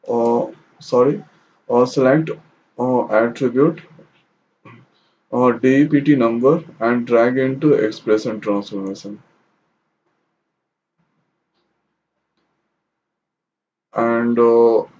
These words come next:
go to port tab. So add here, add two port and, uh, change the precision forty and forty for both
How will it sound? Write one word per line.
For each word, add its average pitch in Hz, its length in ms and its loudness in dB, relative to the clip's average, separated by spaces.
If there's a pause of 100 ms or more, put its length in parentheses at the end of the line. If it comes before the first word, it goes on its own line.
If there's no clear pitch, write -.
(200)
go 120 240 2
to 151 240 2
port 120 340 2
tab. 139 340 0
So 117 300 -4
add 117 220 0
here, 156 320 2
add 113 400 -4
two 131 340 -2 (160)
port 139 380 0 (1300)
and, 113 420 -2
uh, 117 160 0 (600)
change 131 320 -2
the 139 180 4
precision 131 680 0 (1700)
forty 147 560 0 (1900)
and 120 320 -4
forty 104 560 -4 (160)
for 110 180 0
both 123 380 -4